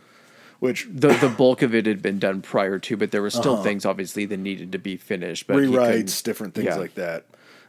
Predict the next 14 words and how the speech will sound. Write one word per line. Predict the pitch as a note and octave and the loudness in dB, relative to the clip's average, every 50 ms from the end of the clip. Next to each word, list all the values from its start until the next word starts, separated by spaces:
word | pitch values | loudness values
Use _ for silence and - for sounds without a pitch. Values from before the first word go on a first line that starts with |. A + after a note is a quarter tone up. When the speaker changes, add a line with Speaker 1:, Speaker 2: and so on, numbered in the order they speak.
| _ - | _ 2
Speaker 1:
But | B2 A#2+ A2+ - - _ _ _ _ _ _ _ _ _ _ - - - | 2 2 2 0 -8 _ _ _ _ _ _ _ _ _ _ -20 -14 -10
his | - - D#3+ D#3 C3 - | -6 -2 0 0 0 2
thirties, | - D#3 E3 F#3+ A3 A3 D#3+ B2+ B2+ | 2 4 4 4 4 2 2 2 0
I | B2 | -2
feel | A#2 - - C#3 B2+ | -2 0 2 2 4
like, | B2 B2 A#2+ A#2 - | 4 4 2 2 0
was | - A#2 A#2+ G2 G#2+ | 0 -2 -2 0 0
like | A2 G#2+ G#2 G2+ | -2 -2 -2 -2
his, | - A2+ A2 A2 G#2+ G#2+ G2+ F#2+ - - - - _ _ _ _ _ _ _ _ _ _ _ _ _ _ _ _ _ _ _ _ _ _ _ _ _ _ _ _ _ - - - | -4 -4 -4 -4 -4 -6 -6 -8 -10 -10 -12 -14 _ _ _ _ _ _ _ _ _ _ _ _ _ _ _ _ _ _ _ _ _ _ _ _ _ _ _ _ _ -20 -14 -10
<sighs> | |
I | - - - - - - - - - - - - - - A2 | -8 -6 -6 -6 -6 -8 -8 -10 -12 -14 -14 -16 -10 -6 -2
don't | B2 C3 B2+ | 0 0 2
know. | B2+ A#2+ G#2 F#2+ E2 | 2 0 0 -2 -4
He, | - B2 B2+ B2 B2 A#2+ C3 | -2 0 2 2 2 2 0